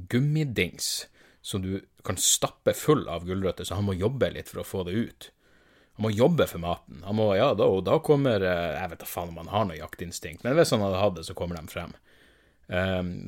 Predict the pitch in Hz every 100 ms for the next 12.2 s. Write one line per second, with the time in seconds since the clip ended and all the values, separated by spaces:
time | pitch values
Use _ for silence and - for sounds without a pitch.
0 | 110 127 147 151 139 160 110 98 113 135
1 | - 64 - _ _ 110 101 143 202 95
2 | 76 - 92 151 104 98 85 82 85 85
3 | 71 - 101 120 165 92 87 - 151 208
4 | - 78 60 104 - 110 101 - 156 160
5 | - _ _ _ _ - _ _ _ _
6 | _ _ _ _ _ - - - _ _
7 | _ _ _ _ _ _ _ _ _ _
8 | _ - - _ _ _ _ _ 90 92
9 | 95 98 98 - _ _ _ _ _ _
10 | _ _ - 92 87 92 104 101 98 -
11 | 104 98 98 98 95 - 104 - 113 104
12 | 107 104